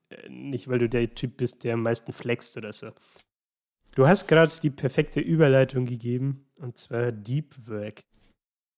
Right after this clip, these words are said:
Er hat im Buch ein Kapitel, das nannte er Don't be a firefighter, work on your business.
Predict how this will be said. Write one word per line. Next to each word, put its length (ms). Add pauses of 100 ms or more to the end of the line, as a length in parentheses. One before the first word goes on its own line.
(1400)
Er 120
hat 180
im 120
Buch 220
ein 100
Kapitel, 560
das 220
nannte 360
er 360
Don't 500
be 240
a 40
firefighter, 1000 (140)
work 300
on 180
your 160
business. 640